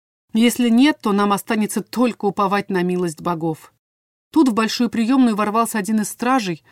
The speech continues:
оставленный следить за вулканом, и закричал, что у самого жерла он увидел что-то красное.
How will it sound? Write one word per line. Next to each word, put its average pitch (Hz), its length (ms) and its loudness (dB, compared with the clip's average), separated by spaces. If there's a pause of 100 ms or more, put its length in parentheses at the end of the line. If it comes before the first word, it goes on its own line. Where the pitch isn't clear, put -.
(180)
оставленный 196 560 -2
следить 196 360 -4
за 185 120 -4
вулканом, 196 520 -2 (320)
и 202 100 -2
закричал, 220 540 0
что - 220 -6
у 202 60 -2
самого 214 420 -2
жерла 220 440 2
он 196 140 0
увидел 208 320 -2
что-то - 320 -4
красное. 190 680 0